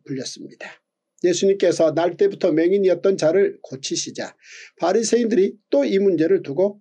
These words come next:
시비를 따집니다. 예수님께서 그 병자를 고치신 날이 안식일이었던 것입니다. 그런데 이 문제가 생각 이상으로 심각했던 것은 사내들인 공회가 율법을 근거로 하여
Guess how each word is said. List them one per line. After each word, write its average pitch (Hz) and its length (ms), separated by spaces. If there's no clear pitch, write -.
시비를 165 500
따집니다. - 640
예수님께서 156 600
그 175 140
병자를 170 640
고치신 165 460
날이 165 360
안식일이었던 135 1000
것입니다. - 600
그런데 156 380
이 180 100
문제가 202 400
생각 220 400
이상으로 190 460
심각했던 185 720
것은 175 360
사내들인 240 560
공회가 190 500
율법을 220 520
근거로 165 380
하여 175 400